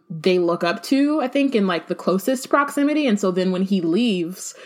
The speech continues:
I think that it hits the four of them the hardest. And so they're the most harsh when it comes to, like, interacting with him.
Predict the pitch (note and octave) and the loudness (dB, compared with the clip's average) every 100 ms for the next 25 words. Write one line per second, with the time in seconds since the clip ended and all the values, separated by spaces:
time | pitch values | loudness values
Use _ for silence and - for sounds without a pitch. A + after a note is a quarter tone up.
0 | - - G#3+ G3+ F#3+ G3+ F3+ - G3 F#3+ | -6 0 2 2 2 2 0 0 -2 -2
1 | - G3 F#3+ F3+ F3 F3+ F3 D#3+ F3 F3+ | -2 0 2 2 2 0 0 0 0 2
2 | C4+ D#4+ - F#3 F#3+ F#3+ F3+ F3+ F3+ F3+ | 2 -2 -2 0 2 2 2 0 0 0
3 | F3 E3 - - E3+ F#3+ F3 E3+ - F#3 | -2 -4 -4 -2 0 0 -2 -4 -2 -2
4 | D#3 - F#3 E3 D3 - - F#3 E3+ D#3 | -2 0 2 2 0 -2 0 2 2 0
5 | E3 G#3+ A#3 B3 C4 C4 C4+ | 0 0 2 0 -2 -2 -4